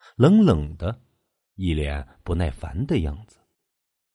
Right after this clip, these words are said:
我讨好的跟她搭讪，希望她能迅速一些。在我验收单上签了字，我就可以去找财务结款了。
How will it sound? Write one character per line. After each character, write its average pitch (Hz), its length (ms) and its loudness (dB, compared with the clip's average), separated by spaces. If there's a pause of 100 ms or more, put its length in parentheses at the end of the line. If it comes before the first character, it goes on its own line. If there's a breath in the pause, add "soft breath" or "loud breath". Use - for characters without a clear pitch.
我 98 160 0
讨 107 240 4
好 90 180 2
的 90 120 -2
跟 113 180 0
她 113 140 -2
搭 135 240 -4
讪， 135 200 -6 (600 soft breath)
希 226 240 2
望 196 240 6 (160 loud breath)
她 196 120 4
能 190 140 6
迅 196 320 4
速 170 300 2
一 80 160 0
些。 - 320 -14 (720)
在 78 200 0
我 73 120 -2
验 78 320 0
收 85 180 -2
单 98 300 0
上 78 220 -2
签 139 280 -4
了 123 120 -2
字， 151 260 -8 (540 loud breath)
我 147 100 6
就 180 100 6
可 185 220 2
以 127 260 4 (120)
去 185 180 0
找 85 160 4
财 - 280 -2
务 170 140 0
结 143 240 0
款 - 300 -8 (100)
了。 82 240 -8